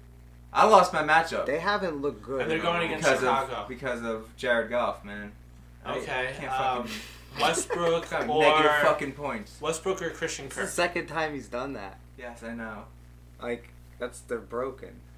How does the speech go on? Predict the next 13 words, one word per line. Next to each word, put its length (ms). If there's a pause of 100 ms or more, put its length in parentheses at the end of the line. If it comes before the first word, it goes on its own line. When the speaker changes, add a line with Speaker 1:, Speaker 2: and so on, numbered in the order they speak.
(180)
Speaker 3:
Westbrook 400
or 120
Christian 380
Kirk? 300 (680)
Speaker 1:
Christian 340
Kirk. 300 (800)
Speaker 3:
Okay. 260
Speaker 2:
Against 320
San 160
Francisco. 680 (260)
Speaker 1:
Against 240
anyone. 440 (120)
Speaker 2:
Yeah. 300